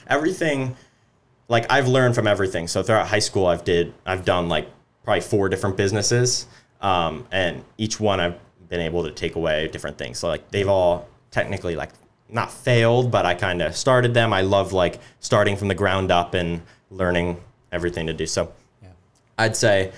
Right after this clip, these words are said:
Speaker 1: just going out and doing it. Don't wait. Don't say, "I'm gonna do it tomorrow," because it'll never happen. And yeah, even if you fail, like, you learn from failures. That's it.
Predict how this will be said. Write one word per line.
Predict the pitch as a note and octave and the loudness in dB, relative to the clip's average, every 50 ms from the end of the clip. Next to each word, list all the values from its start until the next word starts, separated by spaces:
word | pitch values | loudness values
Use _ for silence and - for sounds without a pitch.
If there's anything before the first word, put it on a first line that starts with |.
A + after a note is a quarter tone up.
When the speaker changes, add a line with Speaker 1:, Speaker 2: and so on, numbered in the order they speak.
| - - _ | -20 -20 _
Speaker 1:
just | - B2+ A#2+ | -4 -4 0
going | - C3+ B2 B2 A#2+ A#2+ | 2 4 4 4 4 4
out | A#2 A2+ | 2 2
and | G2 G#2+ G#2 | 2 0 2
doing | A2 A2+ G#2+ A2 A2+ A#2 | 2 4 4 6 6 4
it. | A#2 B2 A#2+ - - G2+ | 4 2 0 -4 -10 -2
Don't | G#2 G#2 G#2+ F#2+ G2 | 0 0 0 2 2
wait. | G#2 G#2 G#2 G2 | 2 2 2 2
Don't | G#2 G2+ G2+ - | 0 -2 0 0
say, | - G2+ | 0 0
"I'm | G2 G2+ | 0 2
gonna | G2 F#2+ | 0 0
do | F2+ G2+ G2 | 2 2 0
it | F#2 - | 0 0
tomorrow," | - G2+ F#2+ F#2 F#2 F#2 F#2 F2+ F2 F2+ | 0 0 2 2 4 4 4 4 2 2
because | E2+ F2+ - F2+ E2+ E2 E2 - | 0 -2 0 0 -2 0 -2 -4
it'll | - F#2 F#2 | -2 -2 -2
never | F2+ F#2 F#2 F2+ F2 F#2 | -2 0 0 0 0 0
happen. | F#2 E2+ D2+ D2+ - D#2 D#2 E2 - - - _ _ _ _ _ | 0 -2 -2 -2 -4 -6 -6 -8 -12 -18 -20 _ _ _ _ _
And | - F2 F2 D#2+ D#2 D#2 D#2+ D#2 - - - - _ _ _ _ _ _ _ _ _ _ _ _ | -2 -2 0 0 0 -2 -4 -6 -8 -10 -12 -14 _ _ _ _ _ _ _ _ _ _ _ _
yeah, | _ G2+ F#2 E2 | _ 0 0 0
even | D#2 F#2 F#2+ G2 F#2+ | 0 0 -2 -2 -2
if | F#2 - | -2 -4
you | F#2 | -6
fail, | E2+ - F#2+ F2+ F2 F2 F2 F2 | -4 0 0 2 2 2 2 2
like, | E2 D#2+ D#2+ - | 0 -2 -4 -4
you | F2+ F2+ | -6 -4
learn | E2+ D#2+ E2+ E2 D#2+ D#2 | -4 -4 -4 -4 -6 -8
from | D2+ - E2 D#2 | -8 -10 -12 -8
failures. | - F2 D#2+ D2+ D2+ D2 C#2 D2 - - - _ _ _ _ E2 | -4 -4 -4 -4 -4 -8 -10 -14 -16 -18 -20 _ _ _ _ -20
That's | E2 - - | -16 -12 -10
it. | D2 - | -10 -10